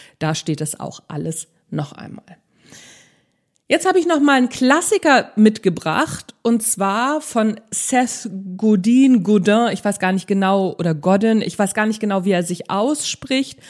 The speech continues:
Trotzdem bin ich wahnsinniger Fan von ihm. Denn der ist echt der Marketing-Guru aus den U S A, kann man nicht anders sagen. Und das sind schon eher,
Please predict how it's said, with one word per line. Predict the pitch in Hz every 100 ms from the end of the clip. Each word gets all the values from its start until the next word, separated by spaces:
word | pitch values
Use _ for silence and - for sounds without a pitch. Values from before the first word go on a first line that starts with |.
| - - - _
Trotzdem | - 208 208 240 214
bin | 202
ich | 190 165
wahnsinniger | 185 190 196 180 185 185 170 170
Fan | - - 185 175 156
von | - 151 135
ihm. | - 139 123 - - - _ -
Denn | 156 180 185 196 233 277 226 - _ _
der | 190 208 214
ist | 214 - -
echt | - 202 - -
der | 175 196 208
Marketing-Guru | 196 180 175 175 180 170 156 160 147 -
aus | 147 151 -
den | 156 147 143 -
U | 170 151
S | 147 -
A, | - -
kann | - 165
man | 156
nicht | 151 - -
anders | 147 143 -
sagen. | 165 196 226 226 220 - - _ -
Und | 220
das | 262
sind | 285 262
schon | - 233 214
eher, | 226 240 226 208 202